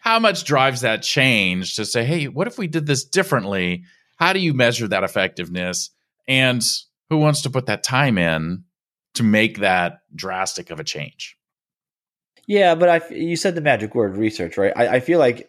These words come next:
Speaker 2: uh, you should at least know your audience a little bit, because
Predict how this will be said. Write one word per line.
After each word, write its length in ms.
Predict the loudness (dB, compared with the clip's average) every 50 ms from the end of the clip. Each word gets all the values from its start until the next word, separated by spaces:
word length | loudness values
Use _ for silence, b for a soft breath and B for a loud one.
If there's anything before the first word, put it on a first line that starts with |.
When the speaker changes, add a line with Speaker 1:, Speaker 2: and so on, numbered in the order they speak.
| 0
Speaker 2:
uh, 320 | 2 2 4 4 2 2 0
you 240 | -2 -2 -2 -2
should 380 | -2 -2 0 -2 -2 -2 -4 -8 -12 _
at 160 | -4 -4 -4 -2
least 520 | -2 0 2 2 2 0 -2 -6 -10 -12
know 320 | -14 -8 -4 -2 0 0
your 260 | 0 0 0 -2 -4 -4
audience 520 | -6 -8 -6 -4 -4 -4 -4 -6 -6 -4
a 40 | -4
little 280 | -2 -2 -2 -2 -4 -4
bit, 280 | -4 -4 -6 -6 -8 _ _ _ b b b b b b b
because 720 | -6 -2 2 4 4 6 6 4 2 0 -4 -8 -12 -14